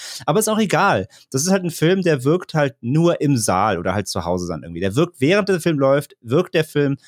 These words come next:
du hast eine gute Zeit. Das, das, das ist eine, das ist eine grundsolide Unterhaltung.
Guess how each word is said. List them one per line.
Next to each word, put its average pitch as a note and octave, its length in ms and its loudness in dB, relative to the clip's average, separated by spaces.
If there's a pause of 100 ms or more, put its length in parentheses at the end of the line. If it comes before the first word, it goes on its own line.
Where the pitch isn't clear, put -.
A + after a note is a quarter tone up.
(120)
du B2 80 0
hast B2 140 -2
eine A2 60 -6
gute G2+ 180 -4
Zeit. E3 420 0 (300)
Das, - 200 -6
das, - 320 -4
das A2 220 -6
ist B2 160 -8
eine, B2+ 160 -2
das B2 200 -8
ist D#3 120 -6
eine C#3 180 -2 (200)
grundsolide E3+ 880 0
Unterhaltung. E3 800 0